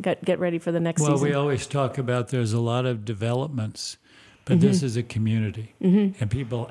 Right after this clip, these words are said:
Speaker 2: live here, they care about each other, they do the th-, sorts of things that you're doing, and
Speaker 1: Right.
Speaker 2: your energy is contagious.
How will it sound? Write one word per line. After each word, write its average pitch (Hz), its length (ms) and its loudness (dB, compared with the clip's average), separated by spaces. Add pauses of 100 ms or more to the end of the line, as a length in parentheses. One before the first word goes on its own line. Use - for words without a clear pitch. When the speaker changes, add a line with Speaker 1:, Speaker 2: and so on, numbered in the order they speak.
(140)
Speaker 2:
live 123 360 0
here, 127 380 0
they 113 180 -4
care 127 340 -2
about 123 240 0
each 120 240 -2
other, 120 320 0
they 107 180 -2
do 117 300 0
the 110 140 -2
th-, - 200 -16
sorts 127 320 -4
of 117 140 -6
things 120 320 0
that 135 160 -6
you're 120 240 0
doing, 113 460 0 (320)
and 127 100 0
Speaker 1:
Right. - 140 4
Speaker 2:
your 139 240 2
energy 117 680 -2
is 117 200 0
contagious. 117 920 -4